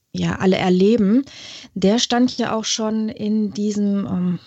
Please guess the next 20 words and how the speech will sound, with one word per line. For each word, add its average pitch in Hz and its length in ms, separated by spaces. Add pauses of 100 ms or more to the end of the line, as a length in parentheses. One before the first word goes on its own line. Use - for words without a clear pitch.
Pandemiepapieren, 226 1120
das, 208 320
äh, 202 220
zweitausend 214 640
oder 208 100
die 196 120
zweitausendsechs 202 880
vom 220 220
Robert-Koch-Institut 214 1000
veröffentlicht 180 580
worden 175 320
sind, 160 560 (220)
ähm, 185 400
in 190 100
diesem 180 240
Report 196 560
Pandemie-Risiko 202 960
mit 190 140
großer 190 420
Wirkung. 170 560